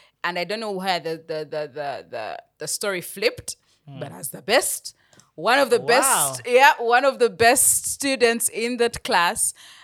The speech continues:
Speaker 1: I don't know, something happened. I know it was a spiritual thing that happened for
Speaker 2: Were,
Speaker 1: me.
Speaker 2: were your, were your exams online?
Speaker 1: Yes.
Speaker 2: Okay, you
Speaker 1: Yeah.
Speaker 2: did computer what?
Speaker 1: So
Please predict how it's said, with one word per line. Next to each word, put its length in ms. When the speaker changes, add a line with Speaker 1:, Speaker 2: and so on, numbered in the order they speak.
Speaker 1:
I 80
don't 160
know, 80
something 400
happened. 300
I 140
know 200
it 140
was 140
a 40
spiritual 320
thing 180
that 120
happened 340
for 140
Speaker 2:
Were, 240
Speaker 1:
me. 40
Speaker 2:
were 140
your, 420
were 200
your 240
exams 480
online? 560
Speaker 1:
Yes. 340
Speaker 2:
Okay, 340
you 140
Speaker 1:
Yeah. 80
Speaker 2:
did 240
computer 420
what? 220
Speaker 1:
So 180